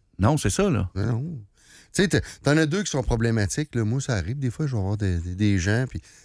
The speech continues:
Speaker 2: ouais, elle, elle va mal. J'ai une amie, l'année passée, là, euh, j'aimerais ça faire tout chan-, changer mes fenêtres, mais elle a pas de problème avec ses fenêtres.
Speaker 1: Elle en a
Speaker 2: Euh,
Speaker 1: une qui va
Speaker 2: mais
Speaker 1: mal.
Speaker 2: elle, elle a une qui est décellée, puis le mécanisme va pas bien.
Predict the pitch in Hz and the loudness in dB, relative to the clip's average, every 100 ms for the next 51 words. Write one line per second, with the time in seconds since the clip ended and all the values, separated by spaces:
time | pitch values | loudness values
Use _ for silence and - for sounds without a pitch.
0 | _ 101 123 123 117 113 104 123 131 104 | _ -2 2 4 4 4 4 2 2 2
1 | 113 127 127 160 127 92 95 101 92 87 | 2 4 4 2 2 0 0 0 0 0
2 | 120 123 101 - - - _ _ 117 131 | -2 -2 -2 -8 -20 -20 _ _ -2 2
3 | 101 85 85 85 110 - 165 143 151 - | 2 0 0 0 0 0 0 0 0 0
4 | 139 117 104 113 113 117 135 117 107 131 | 0 2 0 0 2 4 2 2 0 -2
5 | 226 127 82 82 85 117 - 127 139 151 | 0 0 2 2 2 2 2 2 4 2
6 | 139 135 120 156 269 _ _ _ _ _ | 0 -2 0 -2 -4 _ _ _ _ _
7 | _ _ 110 117 104 - 202 208 165 - | _ _ 2 4 4 2 2 2 0 -2
8 | 110 107 110 131 135 139 135 127 127 180 | 0 2 2 2 2 2 0 0 2 0
9 | 202 165 135 139 147 147 135 214 196 160 | 0 0 0 0 0 0 0 -2 -2 -2
10 | 160 160 156 165 151 131 120 135 | 0 0 0 0 -2 -2 -2 -2